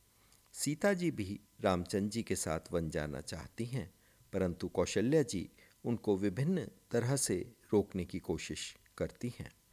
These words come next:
दोस्तों, यहाँ पर यह बड़ी शोचनीय स्थिति है कि जो व्यक्ति अगले दिन जिसका राज तिलक होने जा रहा था, उसको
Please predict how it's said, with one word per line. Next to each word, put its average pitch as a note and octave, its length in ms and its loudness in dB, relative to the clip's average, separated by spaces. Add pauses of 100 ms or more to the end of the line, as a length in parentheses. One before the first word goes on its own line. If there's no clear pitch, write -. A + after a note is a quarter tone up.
(220)
दोस्तों, G#2 600 0 (240)
यहाँ G#2+ 200 -2
पर A2 420 0 (440)
यह A2 320 2 (140)
बड़ी G2+ 200 0
शोचनीय B2 960 0
स्थिति - 420 2
है F2+ 320 -2 (500)
कि G2 80 -8
जो A#2 200 0
व्यक्ति G2 480 -2 (480)
अगले A2 320 4
दिन F2 260 -4 (420)
जिसका G#2 300 2
राज F#2 260 0
तिलक F2 300 -2
होने E2 260 -6
जा D2 200 -2
रहा D2 260 -2
था, - 280 -10 (680)
उसको - 560 0